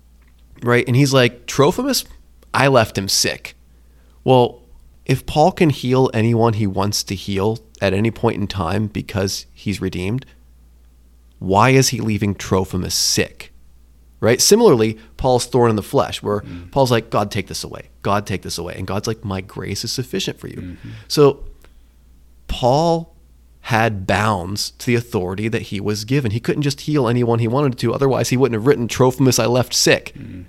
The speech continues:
Speaker 1: because he would have healed Trophimus.
Speaker 2: Or telling Timothy,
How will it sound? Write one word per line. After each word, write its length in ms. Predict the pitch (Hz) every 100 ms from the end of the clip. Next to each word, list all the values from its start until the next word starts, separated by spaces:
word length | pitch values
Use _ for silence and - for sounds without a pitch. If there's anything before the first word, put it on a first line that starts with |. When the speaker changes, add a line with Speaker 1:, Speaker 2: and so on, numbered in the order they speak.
| -
Speaker 1:
because 240 | 127 131
he 100 | 127
would 120 | 131
have 80 | 123
healed 200 | 139 120
Trophimus. 560 | - 175 170 78 - - -
Speaker 2:
Or 160 | 123
telling 420 | - 123 117 110 101
Timothy, 640 | 123 113 107 104 98